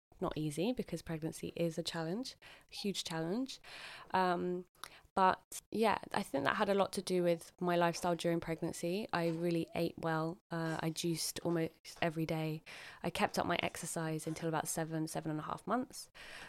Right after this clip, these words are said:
You know, still going to the gym, just making it lighter and lighter as I went along. And then by the end, I was just, I wasn't doing anything. I kept up my meditation practice.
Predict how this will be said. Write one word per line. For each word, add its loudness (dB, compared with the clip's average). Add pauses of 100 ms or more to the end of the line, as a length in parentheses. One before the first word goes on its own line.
(200)
You 0
know, 2
still 2
going 6
to -2
the 0
gym, 4
just 0 (340)
making 0
it 2
lighter 2
and 2
lighter -2
as -6
I 0
went 2
along. 2
And 2
then 4
by 2
the -2
end, 2
I 0
was -2
just, -6 (280)
I 0
wasn't 4
doing -2
anything. -6
I -4
kept 2
up 2
my 4
meditation 2
practice. -4